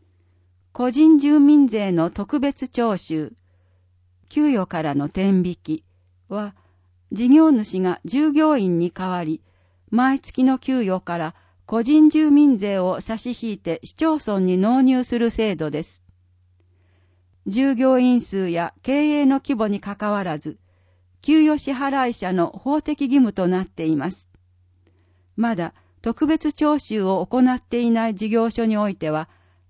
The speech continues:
従業員の住民税の特別徴収への切り替えをお願いします。事業所等への負担に配慮し、特別徴収への切り替えに関わる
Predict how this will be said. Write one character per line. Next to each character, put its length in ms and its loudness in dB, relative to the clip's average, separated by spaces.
従 260 0
業 280 2
員 260 -2
の 240 -4
住 260 2
民 280 8
税 240 -4
の 180 -4
特 260 -6
別 260 -4
徴 220 0
収 300 -6
へ 80 -4
の 140 -2
切 160 -10
り 100 -4
替 300 -4
え 80 -2
を 160 -4
お 100 2
願 320 0
い 60 -4
し 120 -8
ま 160 -4
す。 180 -20
事 160 0
業 220 6
所 160 -4
等 260 0
へ 80 -2
の 140 -2
負 100 -14
担 280 0
に 100 2
配 240 -4
慮 160 -4
し、 280 -6
特 240 -4
別 240 -4
徴 260 0
収 260 -4
へ 120 -2
の 120 -4
切 140 -10
り 120 -4
替 240 -4
え 40 0
に 120 0
関 300 -4
わ 120 0
る 180 -8